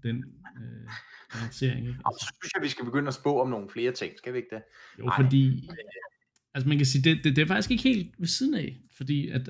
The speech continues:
Speaker 1: at det, det, de jo siger, det er, at den her lineup af, af software, den skal virkelig, øh, skubbe salget, ikke? Men, men der er så rigtig mange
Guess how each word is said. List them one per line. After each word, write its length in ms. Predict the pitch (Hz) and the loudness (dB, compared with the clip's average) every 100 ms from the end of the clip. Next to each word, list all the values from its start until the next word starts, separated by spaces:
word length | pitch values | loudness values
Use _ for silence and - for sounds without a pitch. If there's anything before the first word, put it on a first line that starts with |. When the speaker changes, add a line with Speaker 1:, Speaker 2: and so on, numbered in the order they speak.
| - _ _ _ _ | -10 _ _ _ _
Speaker 1:
at 180 | 170 131 | -8 2
det, 200 | 165 156 | 2 4
det, 120 | 180 | 4
de 80 | 208 - 151 | 4 4 4
jo 60 | |
siger, 300 | 127 - 156 | 4 4 4
det 180 | 156 160 | 4 4
er, 120 | 120 | 4
at 360 | 127 131 120 - _ _ _ _ _ _ - | 0 -2 -4 -8 _ _ _ _ _ _ 0
den 100 | 131 | 8
her 140 | 135 | 10
lineup 560 | 123 120 127 139 113 - - - | 10 8 8 6 6 -2 -20 -16
af, 140 | - - | -14 -10
af 200 | 123 113 - | -10 -12 -10
software, 680 | - 123 - - 123 - 110 | -8 -8 -10 -10 -10 -8 -8
den 120 | 127 | -8
skal 220 | - 131 | 2 4
virkelig, 420 | 143 131 127 101 - _ _ _ _ _ _ - | 6 6 4 2 -6 _ _ _ _ _ _ -8
øh, 440 | 117 - - - | -8 -6 -10 -12
skubbe 360 | - - 135 131 | -6 2 2 2
salget, 360 | 135 - - | -4 -4 -2
ikke? 120 | 135 - _ _ _ _ _ _ - | -2 -4 _ _ _ _ _ _ 0
Men, 220 | 135 131 127 | 6 8 10
men 260 | 120 117 | 8 4
der 80 | 123 | 4
er 40 | |
så 180 | 131 143 | 2 2
rigtig 260 | 147 160 156 | 0 2 4
mange 420 | 120 127 147 139 | 6 6 4 2